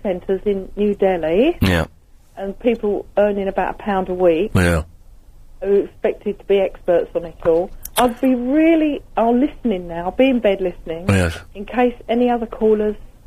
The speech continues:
Speaker 1: are experiencing
Speaker 2: Okay, Rita, well, you, thank you for that. Keep listening. Yes, if anyone's internet is down, uh,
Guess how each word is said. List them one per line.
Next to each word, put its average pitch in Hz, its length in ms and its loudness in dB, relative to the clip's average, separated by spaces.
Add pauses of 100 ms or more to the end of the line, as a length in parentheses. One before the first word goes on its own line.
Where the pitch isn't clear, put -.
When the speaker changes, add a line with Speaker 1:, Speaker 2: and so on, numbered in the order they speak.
(160)
Speaker 1:
are 208 80 2
experiencing 208 440 2 (100)
Speaker 2:
Okay, 233 180 2
Rita, 214 260 -2
well, 233 120 4
you, 220 120 0
thank 277 240 0
you 269 60 -2
for 190 80 0
that. 180 160 2
Keep 302 160 2
listening. 220 240 0
Yes, 208 160 2
if 208 80 0
anyone's 262 340 2
internet 208 320 -2
is 160 80 -4
down, 196 400 2
uh, 208 300 0